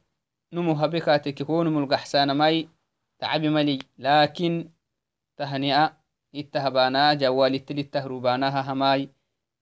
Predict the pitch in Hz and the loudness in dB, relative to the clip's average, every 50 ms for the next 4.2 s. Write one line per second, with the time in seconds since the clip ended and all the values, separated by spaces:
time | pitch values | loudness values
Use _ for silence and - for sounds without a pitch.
0 | _ _ _ - 135 127 - - 143 143 113 123 127 - - 120 123 117 113 117 | _ _ _ -14 -14 -12 -8 -6 -4 -4 -4 -4 -8 -8 -10 -10 -8 -8 -8 -6
1 | 127 120 113 110 - - _ _ _ _ _ _ - 156 180 180 180 175 180 185 | -6 -6 -6 -8 -10 -12 _ _ _ _ _ _ -10 -6 0 2 2 4 2 0
2 | 180 _ _ _ _ _ _ 151 147 151 156 151 - - 147 143 - 160 160 170 | -4 _ _ _ _ _ _ -8 -4 -4 -4 -4 -4 -6 -4 2 4 6 6 6
3 | 170 170 - _ _ _ _ _ _ _ - 139 135 - - 160 151 151 160 170 | 6 4 -2 _ _ _ _ _ _ _ -16 -16 -12 -6 -2 -2 0 0 0 0
4 | 156 160 160 | 0 0 -2